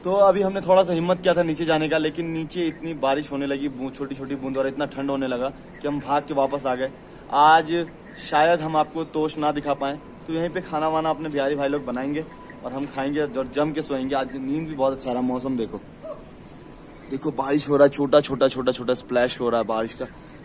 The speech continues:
इतना प्यारा मौसम है कि इंसान दिन में पाँच बार भी सो जाए। तो मैं बहुत दिनों से दिन में सोया भी नहीं हूँ, तो आज सोच रहा हूँ थोड़ा सा सोऊंगा, video, वीडियो edits करूँगा, थोड़ा सा relax करेंगे आज और आपको थोड़ा बहुत नज़ारा भी दिखाएंगे।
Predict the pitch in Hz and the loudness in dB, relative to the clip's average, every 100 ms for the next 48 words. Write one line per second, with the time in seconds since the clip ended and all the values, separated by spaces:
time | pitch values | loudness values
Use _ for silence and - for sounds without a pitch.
0 | - - - 156 160 147 - 147 147 147 | -20 -16 -8 -2 -2 -2 0 4 4 4
1 | 143 135 143 143 135 143 135 127 139 131 | 2 -2 -2 -2 -2 -4 -4 -4 -4 -4
2 | 131 135 135 131 135 131 131 131 127 117 | -4 -4 -4 -2 -2 0 -2 -4 -6 -4
3 | 110 - - - - - 135 143 135 139 | -4 -8 -20 -18 -18 -10 -2 -2 0 -4
4 | 143 147 139 131 139 143 131 135 139 139 | -2 -4 -4 -4 -2 -2 0 2 4 2
5 | 143 135 135 - 127 131 - 127 127 127 | 0 -2 -4 -4 -2 -2 -6 -8 -6 -6
6 | 123 127 127 127 123 127 127 120 120 131 | -6 -6 -6 -6 -6 -4 -4 -4 -6 -4
7 | 123 131 123 110 123 - 123 127 123 135 | -4 -2 -4 -6 -10 -10 -8 -6 -6 -8
8 | 135 135 117 131 127 - 110 104 101 98 | -8 -8 -4 -4 -4 -8 -8 -8 -10 -12
9 | - - - - 110 117 131 135 127 - | -16 -20 -20 -10 -4 -4 0 0 0 -4
10 | - - - - - - - - 233 226 | -18 -20 -20 -20 -20 -18 -10 -2 2 2
11 | 202 180 170 180 185 175 170 160 175 | 2 4 6 6 4 0 -2 -2 -4